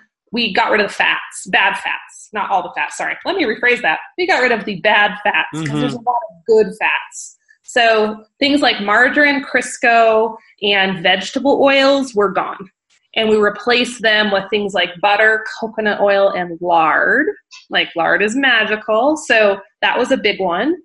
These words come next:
Speaker 1: Um, I stopped buying a lot of canned, unboxed things. So, like, cream of mushroom soup was out. Uh, boxes of pudding and Jell-O were out.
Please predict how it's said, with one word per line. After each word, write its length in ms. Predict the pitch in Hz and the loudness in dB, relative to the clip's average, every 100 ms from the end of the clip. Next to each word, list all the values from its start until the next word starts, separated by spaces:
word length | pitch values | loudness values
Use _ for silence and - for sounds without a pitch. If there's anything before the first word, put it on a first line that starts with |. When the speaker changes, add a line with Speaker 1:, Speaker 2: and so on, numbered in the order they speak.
| _ _ _ - | _ _ _ -2
Speaker 1:
Um, 500 | 196 185 175 170 - - | 0 0 -2 -6 -10 -2
I 180 | 220 220 | 0 0
stopped 800 | 214 - - 240 208 254 - - - 196 - | -4 -14 -6 0 2 2 -2 -8 -16 -12 -4
buying 560 | 202 202 202 202 202 | -2 0 0 0 -2
a 80 | 196 | 0
lot 220 | 196 196 | 2 2
of 120 | 190 - - - - | 2 -4 -18 -18 -8
canned, 480 | 190 190 208 226 254 - _ _ _ _ _ - | -4 -2 -2 -4 -8 -12 _ _ _ _ _ -6
unboxed 800 | 196 185 170 185 - - - - | -4 -2 0 0 -2 -10 -12 -4
things. 500 | 262 269 302 320 302 | -2 0 2 0 0
So, 180 | 240 208 | 0 2
like, 240 | 196 175 - | 2 -2 -4
cream 280 | - 208 226 | -4 -2 0
of 140 | 208 | 0
mushroom 460 | 208 208 - 208 196 | -2 -2 -4 -4 -4
soup 340 | - 208 285 - _ _ _ - | -4 -2 -2 -6 _ _ _ 0
was 240 | 202 196 - | 0 2 0
out. 380 | 320 269 285 - - _ _ _ - | 0 0 -4 -14 -20 _ _ _ -6
Uh, 140 | 185 170 | -4 0
boxes 480 | 185 202 - 233 190 | 0 0 -2 -4 -2
of 100 | 165 - | -4 -4
pudding 500 | - 247 233 233 226 | 2 4 4 2 2
and 400 | 196 185 185 170 | 2 0 -2 0
Jell-O 640 | 190 202 240 269 339 359 - - - | 2 4 4 4 2 0 -12 -14 -2
were 220 | 196 - | 0 2
out. 360 | 190 339 440 | 0 0 -2